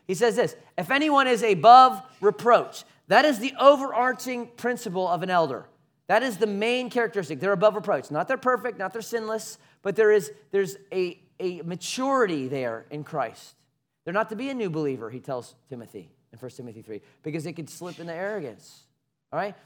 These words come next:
They are above reproach, and that looks like this. They're a husband of one wife.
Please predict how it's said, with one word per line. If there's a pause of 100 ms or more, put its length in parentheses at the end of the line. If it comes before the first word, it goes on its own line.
(240)
They
are
above
reproach, (200)
and
that
looks
like
this.
They're
a
husband
of
one
wife.